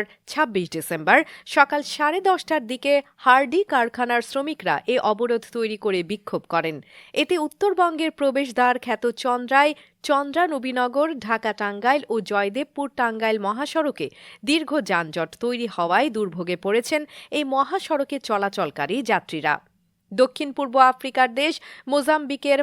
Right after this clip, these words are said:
মাপুতোতে একটি কারাগারে ভয়াবহ দাঙ্গার ঘটনায়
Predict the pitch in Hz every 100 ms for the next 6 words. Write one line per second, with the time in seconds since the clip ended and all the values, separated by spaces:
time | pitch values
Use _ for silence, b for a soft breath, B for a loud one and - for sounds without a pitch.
0 | 254 247 254 339 359 294 - 226 - 233
1 | - 247 226 226 220 214 202 - 302 330
2 | 302 277 240 220 208 208 190 208 226 226
3 | 254